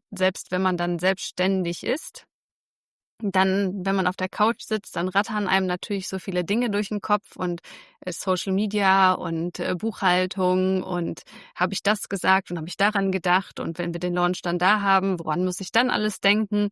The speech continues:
dann habe ich immer alles auf Zettel geschrieben und <laughs> auch nicht so ordentlich,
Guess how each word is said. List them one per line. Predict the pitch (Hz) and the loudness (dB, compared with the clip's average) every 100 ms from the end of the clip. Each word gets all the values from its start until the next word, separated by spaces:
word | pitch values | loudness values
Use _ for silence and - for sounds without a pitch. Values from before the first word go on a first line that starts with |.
| - - - - - | -4 -20 -20 -12 -6
dann | 175 | -4
habe | 190 | -2
ich | 190 | 2
immer | 190 | 2
alles | 190 190 | 2 -2
auf | - | -2
Zettel | - 262 240 | 0 0 0
geschrieben | 202 202 - 202 208 190 196 196 | -2 -4 -4 -4 -2 0 0 0
und | - 175 180 | -2 -2 -2
<laughs> | - - 175 - - - _ - 311 - 392 - _ _ 302 - | -6 -6 -6 -6 -18 -20 _ -4 -4 -2 -6 -6 _ _ -16 -4
auch | - 196 247 | -2 2 4
nicht | 226 - | 4 2
so | 190 | 2
ordentlich, | 196 220 262 262 269 294 - | 6 6 4 4 4 4 0